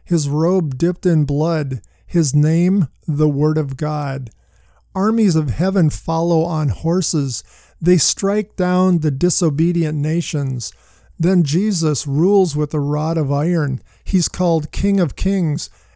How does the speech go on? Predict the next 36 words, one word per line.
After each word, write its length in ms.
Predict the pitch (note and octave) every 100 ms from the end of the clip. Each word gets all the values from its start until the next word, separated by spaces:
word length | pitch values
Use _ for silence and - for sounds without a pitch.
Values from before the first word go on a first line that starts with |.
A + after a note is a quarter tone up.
| -
and 180 | E3 D3+
Lord 320 | D3 E3+ F3+
of 160 | D#3+ C#3
Lords. 720 | C#3+ D3+ C#3 C3 A#2+ - - _ _ -
He's 300 | - G3 C3+
back 460 | E3+ F3+ G#3 -
to 140 | - D3+
do 280 | E3 F#3+
that 400 | D#3 D3+ D3+ E3 -
king 380 | - - A3+ A3
thing. 520 | F#3 E3 D3+ C3+ B2 - _ _ _ _
He 160 | - F#3+
goes 340 | E3+ G3+ G#3
against 480 | F3 D#3 F#3+ E3 - -
and 140 | F#3 D3
defeats 720 | C#3 - G3+ F3 - - - _ -
the 160 | C#3 C3+
beast 600 | B2 F3 D#3+ B2 - -
and 160 | E3 C#3+
the 60 |
prophet, 680 | - - D#3 D#3+ - C#3+ - -
and 160 | F3 D3
they're 100 | D3
thrown 400 | - F3+ F3+ E3+
into 460 | D3+ D3+ D3 - C#3
the 120 | C3+
lake 320 | C3+ C#3+ C#3
of 140 | B2+
fire. 600 | - D3+ D3 C#3+ C3+ B2+ - _ _ _ _ _
Was 200 | E3+ C#3+
the 120 | D3+
ride 320 | C#3+ C#3 C#3+ C3+
wild 360 | C3+ C#3 D3
enough 220 | D3+ D#3
for 260 | C#3 E3 D#3
you? 300 | E3+ F#3+